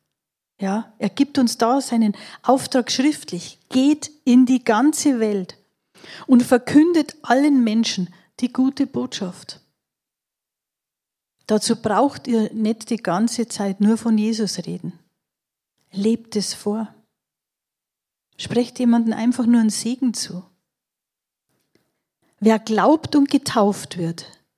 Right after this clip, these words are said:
wird gerettet werden. Wer aber nicht glaubt,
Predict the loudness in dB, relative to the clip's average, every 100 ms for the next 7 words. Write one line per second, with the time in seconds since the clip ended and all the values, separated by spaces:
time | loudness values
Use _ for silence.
0 | _ _ -2 0 0 -4 -18 _ _ -8
1 | -4 -4 -4 -8 -6 -8 -8 -12 -14 _
2 | _ _ _ _ _ _ _ _ _ -20
3 | -20 0 2 4 4 2 4 6 4 0
4 | -4 -12 -6 -2 -2 -4 -12 -14 -18